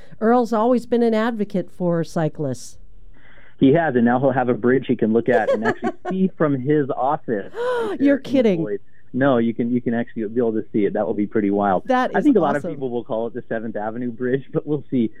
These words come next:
Speaker 2: We'll see how that goes. So that's
Speaker 1: The
Speaker 2: exciting
Speaker 1: Bloomy,
Speaker 2: and, and
Speaker 1: the Bloomy, the Bloomy
Speaker 2: Okay.
Speaker 1: Bridge.
Speaker 2: All right, I'm, I'm all for nicknames. That's good.
Speaker 1: <laughs>
Speaker 2: And then in, in, uh, in the same time, and actually a little further ahead, that's already been installed and is gonna open in just a few months, is a, a new bridge over I four oh five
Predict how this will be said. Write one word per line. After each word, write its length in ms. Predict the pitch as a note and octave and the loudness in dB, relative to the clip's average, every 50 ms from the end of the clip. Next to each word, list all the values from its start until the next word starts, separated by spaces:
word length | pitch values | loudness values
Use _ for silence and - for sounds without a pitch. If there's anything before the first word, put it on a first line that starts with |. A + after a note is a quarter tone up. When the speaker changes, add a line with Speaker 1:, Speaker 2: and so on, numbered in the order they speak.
| - - - - - | -16 -16 -16 -6 -2
Speaker 2:
We'll 140 | - A2+ G#2 - | 0 0 2 2
see 100 | A#2+ G2+ | 2 4
how 140 | G#2 G2+ F#2 | 4 2 2
that 180 | G2 G2 F#2+ - | 2 2 2 2
goes. 220 | G2+ G2 G2 G2 - | 4 4 4 4 2
So 80 | - B2+ | 2 2
that's 180 | C#3 D#3+ F3+ - | 2 2 2 2
Speaker 1:
The 60 | B3 | 0
Speaker 2:
exciting 80 | A3 - C#4 D4 E4 F#4 | 2 4 4 4 4 4
Speaker 1:
Bloomy, 160 | E4+ E4+ C4 B3 | 4 4 2 0
Speaker 2:
and, 80 | A#3+ - | -2 -6
and 160 | A#3+ A#3 G#3+ | -6 -4 -2
Speaker 1:
the 60 | A3 | 0
Bloomy, 540 | G3+ B3+ C#4 D4+ D#4+ D4 C#4+ A3+ E3+ B2+ - - - - | 2 2 4 4 4 6 6 4 4 2 -2 -8 -14 -8
the 100 | - F3 | -6 -2
Bloomy 340 | F3 F#3 A3+ C4 C#4 C4+ B3+ | 2 2 4 6 6 6 4
Speaker 2:
Okay. 100 | G#3+ E3 | 4 4
Speaker 1:
Bridge. 420 | F#3 F#3+ F3 D3+ C#3 B2+ - - - - - - - - - | 4 4 4 4 2 -2 -6 -14 -14 -16 -16 -16 -14 -8 -6
Speaker 2:
All 80 | B2+ | -6
right, 100 | C#3 C3+ - | -4 -4 -6
I'm, 120 | B2 C3 | -6 -8
I'm 180 | - B2 C3 C3 | -6 -6 -6 -6
all 100 | C3+ - - | -8 -8 -8
for 60 | C3+ | -10
nicknames. 380 | A#2+ A2 G2 - A2+ A2 A#2 A2 | -10 -10 -8 -6 -4 -4 -4 -4
That's 180 | A2+ A2 - - | -4 -6 -4 -2
good. 240 | - A2 A2+ - - | 0 0 0 0 0
Speaker 1:
<laughs> 220 | E4 D#4+ D#4+ - F4 D#4+ - | -2 -4 -2 0 -2 -2 0
Speaker 2:
And 180 | D#4 D#4+ C#3+ D#3+ | 0 2 4 4
then 160 | D#3+ E3 - | 2 2 2
in, 300 | E3 D#3 D#3 - - - - - - C#3+ | 0 -4 -4 -4 -8 -14 -8 -4 0 0
in, 140 | D3 D3 C#3+ | 2 2 4
uh, 200 | C#3 C3+ C3+ B2+ - | 4 2 2 0 -2
in 120 | D#3 C#3+ | 0 0
the 100 | C#3+ C#3+ - | 0 0 0
same 240 | - F#3 A#3+ D4+ - | 0 0 0 0 0
time, 340 | - D3+ B2+ C3+ E3 F#3 F3 | -2 -2 -2 0 -2 -2 -2
and 100 | - C3+ C#3 | -4 -4 -4
actually 320 | D#3 D#3 - - D3 C3+ | -4 -2 -2 0 0 0
a 60 | C3 | 2
little 200 | C3+ D3+ D#3+ C#3+ - - | 2 2 2 0 0 0
further 260 | F#3+ A#3 B3 A3+ D3 A2+ | 0 2 4 2 2 2
ahead, 240 | A2+ B2 B2+ C3+ | 0 -2 -2 -2
that's 160 | C3+ C3 - - | -4 -4 -2 -2
already 280 | C3 D3+ E3+ F3 D#3+ | 0 2 2 0 0
been 360 | B2+ A2+ C3+ C3+ C#3+ D3 C#3+ C#3 | 0 0 0 0 2 0 0 -2
installed 680 | C#3 C3+ B2 - - - A2+ A2+ F3 G#3+ G3+ C#3 A#2 | -2 -4 -4 -6 -6 -4 0 2 4 4 4 4 2
and 140 | A#2 A#2 A#2 | 2 0 0
is 80 | A2+ A2+ | -2 -2
gonna 180 | - B2 B2 - | -2 -2 0 0
open 260 | B2+ C#3+ - - C#3 | 0 0 2 0 0
in 120 | C3 C3 | 0 0
just 200 | A#2 D3 D3 - | 0 -2 -2 -2
a 60 | D3 C3 | -4 -4
few 180 | - C#3+ C#3+ | -2 -2 0
months, 260 | C3+ C#3+ D#3 F#3 - - | 0 2 0 0 0 -2
is 120 | C#3 B2+ | 0 0
a, 100 | C3+ - - | 0 0 0
a 60 | C3 | 0
new 140 | C3 C#3+ D#3 | 0 0 2
bridge 260 | D3 D3 D3+ D3+ D3 | 2 2 2 4 4
over 220 | D3+ D3 C3+ C3+ - | 2 2 2 0 0
I 160 | A#2 C3 C#3 - | 0 -2 -2 -2
four 160 | - C#3+ C3+ C3+ | 0 0 0 0
oh 120 | B2+ - - | 0 0 -2
five 320 | C#3 D3 E3 D3+ G2+ F#2+ | -2 0 0 0 -2 -4